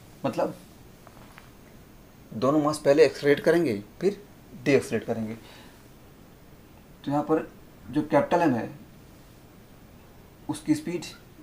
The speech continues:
इधर कहीं maximum होगी, फिर उसके बाद वो डीएक्सेलरेट करेगा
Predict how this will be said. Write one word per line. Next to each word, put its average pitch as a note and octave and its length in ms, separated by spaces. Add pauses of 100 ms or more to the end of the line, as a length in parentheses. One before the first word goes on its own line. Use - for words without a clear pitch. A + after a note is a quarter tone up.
(680)
इधर D#3 180
कहीं F3 280 (840)
maximum B2 260
होगी, D#3 220 (1080)
फिर C3+ 100
उसके D3 180
बाद C#3 200
वो F3+ 180 (560)
डीएक्सेलरेट C3+ 540
करेगा D#3+ 360